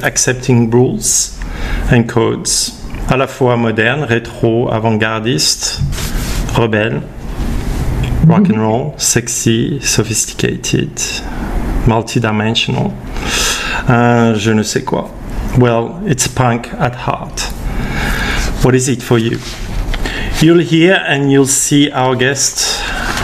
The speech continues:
today, tonight, Frenchies, of all the above, between, between sky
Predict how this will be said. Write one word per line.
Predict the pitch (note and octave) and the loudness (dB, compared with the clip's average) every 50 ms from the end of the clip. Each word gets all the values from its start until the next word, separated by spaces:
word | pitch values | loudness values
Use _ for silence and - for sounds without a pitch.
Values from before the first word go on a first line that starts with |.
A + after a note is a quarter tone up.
| - - - - - - - | -2 -2 0 -2 0 0 0
today, | B2 A2 A2+ A2 A#2 D3 F3+ F#3+ | 2 2 2 2 0 -2 -4 -4
tonight, | - - - - G#2 G2 G2 G2 - E3 F3 - - - - - - - - - - | -4 -2 0 0 0 0 0 -2 -4 -6 -8 -8 -8 -8 -6 -4 -4 -4 -4 -4 -2
Frenchies, | - - A#2+ A#2+ A2+ - - - - A#2 - D#3+ - - - - - - - - - - - - - - - - - - - - - - - | 0 2 2 2 2 0 -2 -2 -2 -2 -2 -2 -2 -2 -2 -2 -2 -4 -6 -8 -6 -4 -2 -2 -2 0 0 -2 0 0 0 0 0 0 2
of | - B2+ A#2+ A#2 | 2 2 2 2
all | C3+ D3 D3+ E3 | 2 2 4 4
the | C#3+ D3+ D3+ | 4 4 4
above, | C3+ A#2 A2+ B2+ C3 - - - - - - - - - - - - - - | 4 2 2 0 -2 -2 -4 -6 -6 -8 -6 -4 2 2 4 4 4 2 2
between, | - B2 B2+ - B2+ A#2+ B2+ C#3+ C#3 C3 C3 - B2+ B2 | 0 0 2 2 4 4 4 4 2 2 2 2 2 4
between | A#2+ C3 B2 B2 - C3+ B2 A#2+ A#2+ | 4 2 2 2 2 4 4 6 4
sky | A#2 - - - - - - B2 B2 A#2 B2 | 2 2 0 -2 -2 0 4 4 4 4 2